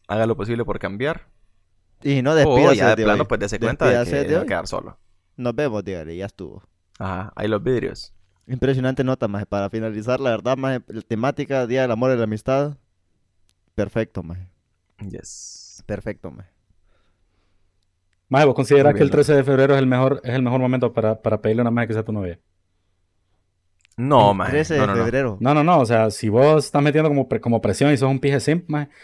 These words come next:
Speaker 3: la maje te va a decir que sí, vos, porque la maje va a querer recibir los regalos y toda la mierda. Y después te va a mandar a la pija, pues. Entonces, por lo menos,
Speaker 2: <laughs>
Speaker 3: buscaste el sí, maje, y te lo dieron.
Speaker 2: Celebraste el
Speaker 1: Pero
Speaker 2: catorce
Speaker 3: Es una
Speaker 2: de
Speaker 3: pi-,
Speaker 2: febrero,
Speaker 3: es una,
Speaker 2: maje, y eso ya es mucho más
Speaker 1: pero
Speaker 3: es una,
Speaker 1: depende.
Speaker 3: es una pija de estrategia para que
Speaker 1: Depende.
Speaker 3: te digan que sí, maje.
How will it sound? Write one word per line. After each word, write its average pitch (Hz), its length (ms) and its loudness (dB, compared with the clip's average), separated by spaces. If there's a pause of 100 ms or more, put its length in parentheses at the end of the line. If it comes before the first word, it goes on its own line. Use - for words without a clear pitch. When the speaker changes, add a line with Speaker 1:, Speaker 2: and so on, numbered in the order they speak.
(160)
Speaker 3:
la 110 100 -2
maje 131 160 2
te 220 80 4
va 220 60 8
a - 20 8
decir 160 180 2
que 131 100 0
sí, 120 180 -2
vos, 147 140 2
porque 113 240 -4
la 110 100 0
maje 113 180 -2
va 165 60 2
a 139 40 -2
querer 123 200 0
recibir 117 220 -2
los 107 120 -6
regalos 104 260 -4
y 98 40 -10
toda 95 140 -8
la 90 60 -12
mierda. 110 320 -10 (320)
Y 143 60 -4
después 156 180 -4
te - 80 -2
va 135 60 2
a 131 40 0
mandar 127 180 -2
a 117 40 -2
la 107 100 -2
pija, 123 240 -10
pues. 101 140 -16
Entonces, 110 200 -12
por 120 100 -2
lo 120 40 0
menos, 135 680 -6
Speaker 2:
<laughs> - 600 -8
Speaker 3:
buscaste 120 440 -2
el 127 80 2
sí, 160 140 0
maje, 185 180 2
y - 20 -8
te 139 80 0
lo 107 100 2
dieron. 113 340 -2 (1000)
Speaker 2:
Celebraste 123 520 2
el 110 60 4
Speaker 1:
Pero 110 100 2
Speaker 2:
catorce 135 80 2
Speaker 3:
Es 143 60 4
una 143 100 6
Speaker 2:
de 127 60 2
Speaker 3:
pi-, 123 60 4
Speaker 2:
febrero, 127 200 2
Speaker 3:
es 135 60 2
una, 143 140 2
Speaker 2:
maje, 101 120 -10
y - 40 -4
eso 117 140 -6
ya 127 120 0
es 117 60 -2
mucho 117 260 -2
más 120 120 2
Speaker 1:
pero 120 100 8
Speaker 3:
es 113 60 4
una, - 100 4
Speaker 1:
depende. 110 220 0
Speaker 3:
es 131 40 0
una 131 160 0
pija 127 140 -2
de 120 60 -2
estrategia 120 360 -2
para 113 160 2
que 110 40 0
Speaker 1:
Depende. 95 40 -2
Speaker 3:
te 104 60 0
digan 107 160 -2
que 104 80 -6
sí, 107 100 -6
maje. 104 200 -10